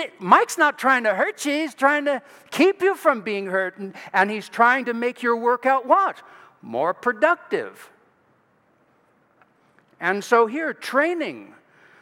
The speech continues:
The Bible, uh, is good for training. If you like, it's like a spiritual coach. Think of Scripture as a spiritual trainer calling us to engage in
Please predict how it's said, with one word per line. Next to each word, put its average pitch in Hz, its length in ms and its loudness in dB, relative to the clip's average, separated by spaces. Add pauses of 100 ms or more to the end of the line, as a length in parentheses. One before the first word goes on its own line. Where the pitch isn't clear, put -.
(120)
The 220 80 2
Bible, 269 720 2
uh, 233 240 -2
is 233 340 -2
good 302 240 -2
for 302 160 -2
training. 240 720 -2 (160)
If 214 160 0
you 247 140 -2
like, 254 420 -2 (180)
it's 240 220 -2
like 247 220 4
a 247 60 0
spiritual 294 680 -4
coach. - 800 -2 (1200)
Think 294 340 -2
of 220 140 2
Scripture - 640 -4
as 151 200 -8
a 156 80 -2
spiritual 262 560 -4
trainer 254 580 -2
calling 254 500 4
us 233 180 -4
to 226 180 -6
engage 226 500 0
in 202 140 -6